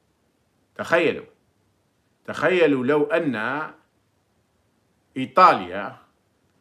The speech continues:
تقوم أيضًا بإعطاء آه، م-، م-، مزايا للأثيوبيين أو الليبيين الذين ساعدوها في استعمار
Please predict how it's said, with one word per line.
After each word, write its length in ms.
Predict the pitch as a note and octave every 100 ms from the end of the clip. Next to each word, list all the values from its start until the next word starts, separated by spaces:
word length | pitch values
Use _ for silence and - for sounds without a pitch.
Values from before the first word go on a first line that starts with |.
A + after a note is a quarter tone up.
| _ _ _ _ _ _ _ _ _ _ _ _ _ _ _ _ _ _ _ _ _ -
تقوم 460 | C3+ - E3 C#3+
أيضًا 340 | C#3 C3+ A2 A2+
بإعطاء 840 | A#2 A#2+ G#2 G#2 D3 C#3+ - - _ _ _ _ _ _ _ _ _ _ _ _ _ _ _ _ _ -
آه، 680 | B2 A#2+ A#2+ A#2 A2 A2 - -
م-، 440 | B2+ C3+ C3 C3+
م-، 340 | C3+ B2 B2+ B2
مزايا 680 | B2 A#2 F3+ E3 C#3 D3+
للأثيوبيين 1800 | E3 D3+ D3 D3+ - _ _ - _ D3+ D3+ F3 D#3 D#3 D3+ F3 F3+ D#3
أو 160 | D3+
الليبيين 580 | C#3+ D3+ C3+ C#3 E3 F3+
الذين 460 | D3 C#3+ C#3 D#3 D3
ساعدوها 520 | - C#3+ B2+ C3+ D#3
في 80 | D3+
استعمار 640 | - C3 C3 D#3 D3 C#3+